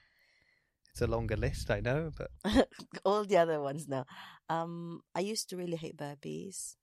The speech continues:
Speaker 1: But now you love them.
Speaker 2: But, I mean, not that I love them. I mean, who loves burpees apart from you? <laughs> Freak. <laughs>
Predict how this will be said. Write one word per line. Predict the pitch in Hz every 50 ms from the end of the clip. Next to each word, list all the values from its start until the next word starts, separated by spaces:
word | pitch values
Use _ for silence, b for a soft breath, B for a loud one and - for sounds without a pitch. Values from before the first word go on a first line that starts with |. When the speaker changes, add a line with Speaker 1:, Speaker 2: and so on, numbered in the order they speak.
| _ _ _ _ _ _ _ _ _ _ _ _ _ _ _ _ _ _ _ _ _ _ _ _ _ _ _ _ _
Speaker 1:
But | _ _ _ 131 117
now | 123
you | 120 107 113 131 151
love | 147 113 127 175 - - _ -
them. | - - - -
Speaker 2:
But, | 214 214 214 - - _
I | - 294
mean, | 320 339 330 330
not | 381 403 381 403
that | 381 311
I | 262
love | 208 202 214 233 196 170 -
them. | 156 165 202 226 220
I | 190
mean, | 170 165 - -
who | - 208 185
loves | 180 190 190 180 - -
burpees | - 165 175 175 - - - -
apart | - - 165 - -
from | - - 156 147 151
you? | 151 156 156 147 151 175 _ B B B B B B B B B B B B B _ _ _ _ _ _ _ _ -
<laughs> | 165 170 165 156 156 - 165 - _
Freak. | 151 147 139 - - - -
<laughs> | -